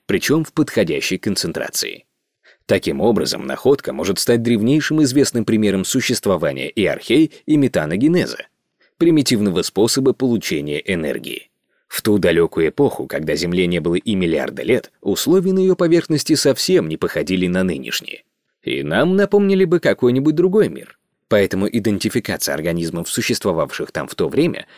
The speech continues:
может иметь большое значение и для поисков их вне Земли.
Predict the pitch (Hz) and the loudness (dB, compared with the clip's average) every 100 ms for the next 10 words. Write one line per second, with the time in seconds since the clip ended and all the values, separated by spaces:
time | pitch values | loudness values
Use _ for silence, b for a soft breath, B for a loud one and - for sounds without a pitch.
0 | b 208 214 208 196 185 131 131 113 104 | b 2 2 2 2 2 4 2 4 2
1 | 98 73 62 - 113 156 143 151 113 101 | 2 2 -6 -2 0 2 2 2 2 0
2 | - 80 110 - 110 113 - 87 78 65 | 0 0 2 0 0 0 -2 -6 -6 -4
3 | 67 82 73 60 - | -6 -6 -6 -8 -12